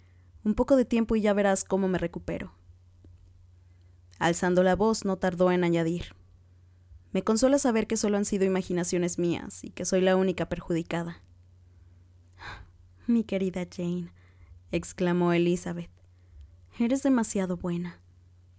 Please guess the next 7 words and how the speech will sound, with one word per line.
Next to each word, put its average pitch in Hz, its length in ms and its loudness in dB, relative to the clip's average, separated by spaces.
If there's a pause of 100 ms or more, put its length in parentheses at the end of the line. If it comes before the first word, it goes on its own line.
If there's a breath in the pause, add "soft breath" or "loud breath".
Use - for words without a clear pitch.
Tu 226 120 2
dulzura 226 520 2
y 240 60 4
desinterés 208 600 0
son 220 200 -2
verdaderamente 220 720 0
angelicales. 196 840 -8